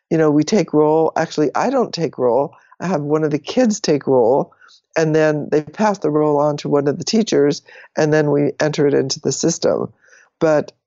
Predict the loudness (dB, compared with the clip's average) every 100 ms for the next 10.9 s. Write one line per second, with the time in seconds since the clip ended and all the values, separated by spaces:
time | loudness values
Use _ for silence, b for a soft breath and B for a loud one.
0 | _ _ -2 0 2 2 -2 _ _ _
1 | -6 -6 0 0 0 -2 -12 _ _ -8
2 | -2 0 0 -4 -10 -4 0 2 2 0
3 | -4 -4 0 2 2 0 0 0 2 2
4 | 2 2 0 B B B B B -6 -2
5 | 0 0 -2 0 2 2 0 -2 -2 -2
6 | -2 -2 -4 _ -2 2 2 2 -4 b
7 | b -2 2 4 2 2 -2 0 -2 0
8 | -2 -4 -2 -2 0 -2 -6 b b b
9 | -10 -2 -2 -2 -2 0 0 0 -4 -8
10 | 0 0 2 -2 0 0 2 0